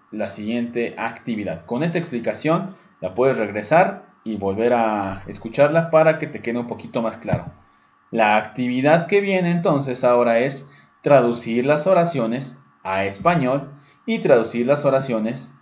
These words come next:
a inglés, ¿sale? ¿Qué es lo que tenemos que hacer? Son cuatro oraciones que tienes que escribir en español y cuatro oraciones que tienes que escribir en inglés. Acuérdate que la pasas en tu libreta en inglés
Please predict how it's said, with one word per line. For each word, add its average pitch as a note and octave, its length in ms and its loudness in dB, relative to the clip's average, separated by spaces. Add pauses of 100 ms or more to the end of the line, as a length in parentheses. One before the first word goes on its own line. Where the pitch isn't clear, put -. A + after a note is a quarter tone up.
a G2 180 -6
inglés, F3 540 2 (720)
¿sale? D#3+ 440 -2 (420)
¿Qué A3+ 120 0
es A#3+ 80 0
lo G#3+ 100 0
que F3 100 -2
tenemos F3+ 360 -2
que F3+ 80 -2
hacer? G#3+ 180 0
Son F#3 240 -4
cuatro F#3+ 300 2
oraciones E3 400 0
que C3 80 -8
tienes D3 200 -4
que C3 100 -6
escribir B2 420 -4
en G#2+ 80 -4
español C#3 560 -4
y B2+ 140 -4
cuatro D3+ 320 0
oraciones C3+ 280 -2
que - 60 -12
tienes C3 200 -6
que - 80 -16
escribir A#2 300 -6
en A2 120 -4
inglés. F#2+ 420 -8 (320)
Acuérdate C3+ 460 0
que G#2 100 -6
la G2 160 -2
pasas C#3 240 6
en A2+ 100 -4
tu G#2 80 -12
libreta A#2 380 -2
en A#2+ 100 -4
inglés E3 500 2